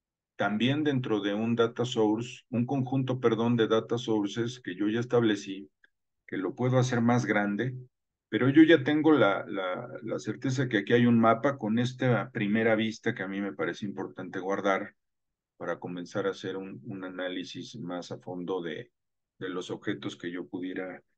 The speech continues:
eh, tener ahí de, de interés. Ahora, vo-, si yo quiero agregar otro data, otro data, otro file, otro archivo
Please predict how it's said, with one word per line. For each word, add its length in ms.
eh, 400
tener 300
ahí 220
de, 300
de 220
interés. 680
Ahora, 200
vo-, 300
si 240
yo 220
quiero 280
agregar 560
otro 360
data, 580
otro 340
data, 800
otro 280
file, 520
otro 320
archivo 640